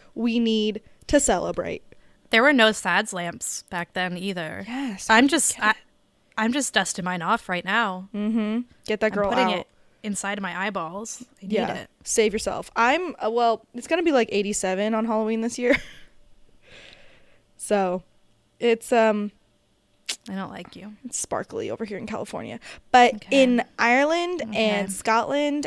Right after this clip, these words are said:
Speaker 1: and, you know, north of
Speaker 2: Mm.
Speaker 1: France, it was shitty. Um, and the celebration is sort of like the idea of,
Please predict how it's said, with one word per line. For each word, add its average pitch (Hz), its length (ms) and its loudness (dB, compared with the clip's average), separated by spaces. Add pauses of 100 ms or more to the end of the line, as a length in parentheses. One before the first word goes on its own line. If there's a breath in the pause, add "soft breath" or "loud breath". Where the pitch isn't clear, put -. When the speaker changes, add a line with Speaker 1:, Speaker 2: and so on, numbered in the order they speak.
(140)
Speaker 1:
and, 185 540 -6 (420)
you 202 120 -8
know, 101 120 -8
north 202 320 -4
of 190 60 -6
Speaker 2:
Mm. 180 100 -10
Speaker 1:
France, 254 540 2
it 220 140 6
was 196 160 -2
shitty. 247 520 0 (440 loud breath)
Um, 214 460 0 (920)
and 262 320 2
the 277 60 0
celebration 381 520 0
is 339 100 -2
sort 285 200 2
of 262 120 -2
like 247 180 4
the 240 120 0
idea 226 320 2
of, 208 200 0